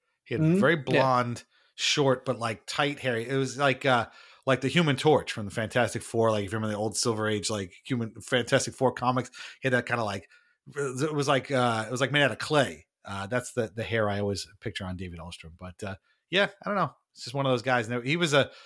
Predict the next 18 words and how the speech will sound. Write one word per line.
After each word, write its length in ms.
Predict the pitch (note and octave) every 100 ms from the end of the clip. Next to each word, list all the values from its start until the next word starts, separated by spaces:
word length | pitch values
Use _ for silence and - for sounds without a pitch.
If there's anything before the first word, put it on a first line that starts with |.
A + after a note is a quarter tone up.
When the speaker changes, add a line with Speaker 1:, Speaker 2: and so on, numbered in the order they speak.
| - _
Speaker 1:
a, 160 | - A#2+
a 80 | B2+
perennial 400 | - C3+ D#3 D#3+
prospect, 520 | C3+ C#3+ D3 - F2+
as 140 | F#2+ E2+
we 60 |
say. 160 | F2 F#2+
He 40 |
was 120 | F#2 A#2+
always 260 | F3 A3
kinda 280 | A3 G#3 F#3+
just 260 | D3 F3+ F3
about 260 | E3+ E3
there, 220 | C#3+ D#3 D#3
but 160 | C3
never 200 | B2+ B2+
quite 400 | B2 C3+ B2 A2+ - _ _ _ _ _
over 460 | D3 C#3 A#2+ A2+